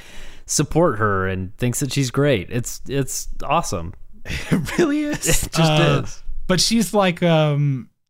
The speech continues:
Speaker 2: she has to say, like, "I think we've been having a great time, but I think I'm in love with someone else, I've realized."
Speaker 1: And he gets it 'cause he's a romantic too. Like,
Speaker 2: Yeah.
Speaker 1: he's, like, into romance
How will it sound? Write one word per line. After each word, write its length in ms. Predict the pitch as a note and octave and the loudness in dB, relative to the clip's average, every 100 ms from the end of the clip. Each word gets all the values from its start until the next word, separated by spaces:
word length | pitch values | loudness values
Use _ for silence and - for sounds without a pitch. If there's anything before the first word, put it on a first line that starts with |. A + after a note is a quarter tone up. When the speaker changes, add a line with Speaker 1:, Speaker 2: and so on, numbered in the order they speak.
| _ - | _ -10
Speaker 2:
she 220 | - D3 | -4 0
has 200 | D3 D#3+ | 2 0
to 60 | D#3+ | 0
say, 200 | - F3 | 0 2
like, 280 | D3+ A#2 - - - | 0 -2 -8 -10 -6
"I 180 | B2+ B2+ | -4 -6
think 640 | - - - D3+ E3+ - C#3 | -12 -12 0 2 2 -2 -2
we've 160 | D3+ | 0
been 120 | D#3+ | 4
having 220 | E3+ F3 E3 | 4 6 4
a 40 | |
great 220 | D#3 E3+ | 2 2
time, 160 | G#3 F#3+ | 2 2
but 100 | C3+ | 2
I 80 | D3 | 2
think 340 | - A#2+ A#2 | 0 -6 -2
I'm 160 | C3+ D3+ | 0 2
in 120 | C#3 | 2
love 240 | G#2+ A2+ | 0 0
with 100 | C#3 | 0
someone 320 | - C3 D3 | 2 2 2
else, 360 | F#3+ A#3 B2+ - | 0 0 0 -2
I've 200 | G2 G#2 | -4 -8
realized." 240 | F#2 E2+ | -10 0
Speaker 1:
And 80 | D#3+ | 4
he 120 | G3 F3+ | 4 4
gets 380 | D3+ A3 A#3+ F#3+ | 2 2 4 2
it 120 | D3 | 2
'cause 200 | E3 C#3+ | 2 2
he's 360 | - E3 F#3 E3 | 2 2 4 4
a 60 | |
romantic 720 | E3+ E3+ D3+ D#3 F3 - F2+ - | 4 4 4 4 2 0 -4 -4
too. 320 | - D3+ G2 | 0 0 2
Like, 180 | D#3 C4+ | 0 0
Speaker 2:
Yeah. 80 | A#3+ | 0
Speaker 1:
he's, 180 | B2 B2 | 0 2
like, 200 | C3 C3 | 2 2
into 240 | C3 C3 | 2 2
romance 600 | B2 C3+ C#3+ A#2+ G2+ - | 2 2 2 0 -2 -6